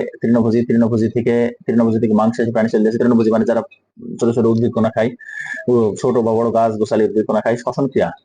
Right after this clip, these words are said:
বিনিষ্টকারী তাপ প্রবাহ, শ্বসন ক্রিয়ায়, শ্বসন ক্রিয়া মানে কি? আমার দেহের ভিতরে যে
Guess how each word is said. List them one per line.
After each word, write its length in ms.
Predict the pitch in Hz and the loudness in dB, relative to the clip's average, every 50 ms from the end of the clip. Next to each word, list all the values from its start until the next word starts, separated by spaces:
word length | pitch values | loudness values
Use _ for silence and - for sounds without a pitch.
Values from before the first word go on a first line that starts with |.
| _ _ _ _ _ _ _ _ - | _ _ _ _ _ _ _ _ -10
বিনিষ্টকারী 520 | 98 113 120 117 - - 123 117 101 95 98 - | -4 -4 -2 -2 -2 -4 -2 -2 0 0 0 -2
তাপ 120 | 110 110 - | -4 -4 -2
প্রবাহ, 220 | - 104 95 101 95 | -4 -2 -2 -2 -2
শ্বসন 280 | - 113 113 - 151 156 | -4 -4 -4 -4 -4 -2
ক্রিয়ায়, 280 | 160 170 160 160 165 170 - _ - - - - - - - - | 0 0 0 0 0 -2 -6 _ -20 -20 -18 -16 -16 -12 -8 -6
শ্বসন 200 | 143 147 170 170 | -4 -2 0 0
ক্রিয়া 180 | 151 156 143 143 | 0 2 2 2
মানে 140 | 139 123 117 | 2 0 0
কি? 80 | 117 - | 0 0
আমার 180 | 95 120 139 | 0 0 0
দেহের 260 | 131 131 135 151 170 165 | 0 0 2 2 2 0
ভিতরে 260 | 165 160 175 170 170 160 | 0 0 0 2 2 2
যে 140 | 151 165 | 2 2